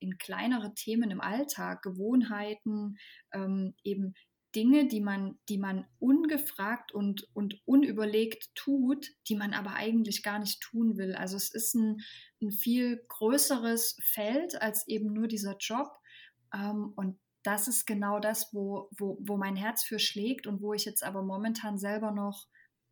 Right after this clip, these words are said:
rausfinden muss, ähm, wie ich das ein bisschen konkreter machen kann. Also man merkt ja schon, ich, ich erzähle, was ich vorhab und ich weiß es auch tief in mir drin, aber es ist quasi noch nicht,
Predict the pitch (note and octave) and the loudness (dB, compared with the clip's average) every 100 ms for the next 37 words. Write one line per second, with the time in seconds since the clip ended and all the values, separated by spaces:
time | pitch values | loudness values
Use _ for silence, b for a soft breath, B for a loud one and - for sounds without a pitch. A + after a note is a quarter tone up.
0 | _ - F#3 F#3 A3 B3+ - - A3+ A3+ | _ -12 -6 -2 0 0 -2 0 0 0
1 | A3 G#3 A3 A3 - - - F#3+ F#3+ F#3+ | -2 -2 -2 0 0 -2 -6 -4 -2 -2
2 | F#3+ F#3 - - G3+ - - _ _ - | -4 -4 0 0 2 0 0 _ _ -6
3 | F#3+ C4 - C4+ - G3 - A#3 B3+ G#3+ | -2 0 4 2 2 -4 -2 0 2 0
4 | F3+ F3+ F#3 - F3+ E3+ F#3 G3+ G3 G3 | -4 -6 -10 -8 -8 -4 -4 -2 -2 0
5 | A3 B3 A3 A#3 A3+ G#3+ - G#3 - F#3 | 0 0 0 0 -2 -2 -4 -6 -6 -4
6 | - A3 A#3 A3+ G#3+ G#3+ - - G#3 A#3+ | 0 4 4 4 2 0 -2 -2 -2 2
7 | C#4 - G#3 G3+ F3+ F3+ B3+ - - B3+ | 0 0 -2 0 0 2 2 2 0 0
8 | C4 - B3+ A#3 A3+ A3 A3 B3 A#3+ G3 | -4 -2 -2 0 0 -2 -2 -2 0 2
9 | G3 - G#3 - - G3 F#3+ F#3+ F#3 G3+ | 2 2 0 -2 -4 -4 -4 -4 -2 -2
10 | G#3+ - | -2 -2